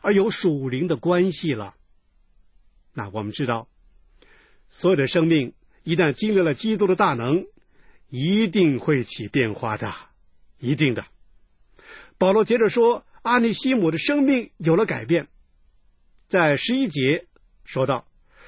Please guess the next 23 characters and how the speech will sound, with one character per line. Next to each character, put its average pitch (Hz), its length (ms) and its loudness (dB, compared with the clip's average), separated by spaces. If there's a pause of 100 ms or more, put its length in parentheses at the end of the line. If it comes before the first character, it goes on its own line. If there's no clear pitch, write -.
(140)
，“他 254 180 0
从 277 380 2
前 208 260 2
与 214 160 -2
你 135 300 0
没 135 340 -2
有 143 240 -2
益 190 200 -6
处， 127 440 -10 (380)
但 170 240 2
如 120 280 -2
今 233 580 0 (180)
与 170 360 0
你 196 540 2
我 143 540 0
都 165 320 0
有 110 200 -6
益 117 160 -8
处。” - 240 -10 (1200)
你 131 140 0
注 180 180 2
意 143 80 0
了， 139 240 -2